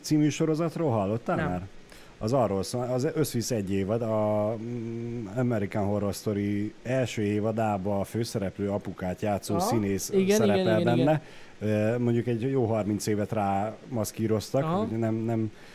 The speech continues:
Speaker 1: nem sikerült, ö, elsőre felismerni. Ö, az gyakorlatilag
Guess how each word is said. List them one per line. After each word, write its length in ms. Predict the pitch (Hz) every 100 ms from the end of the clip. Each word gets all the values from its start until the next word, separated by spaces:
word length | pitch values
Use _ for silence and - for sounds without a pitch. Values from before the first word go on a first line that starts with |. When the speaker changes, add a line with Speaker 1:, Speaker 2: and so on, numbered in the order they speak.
| - -
Speaker 1:
nem 160 | 139
sikerült, 600 | - 117 110 107 104 -
ö, 300 | 110 104 104
elsőre 760 | 110 107 95 113 104 107 110 107
felismerni. 720 | 117 107 101 113 107 113 139 - - - - -
Ö, 760 | 113 107 107 107 107 107 107 107 101 - - - - - - - - - - - - - - - 123
az 380 | 117 117 107 -
gyakorlatilag 580 | 113 120 123 127 117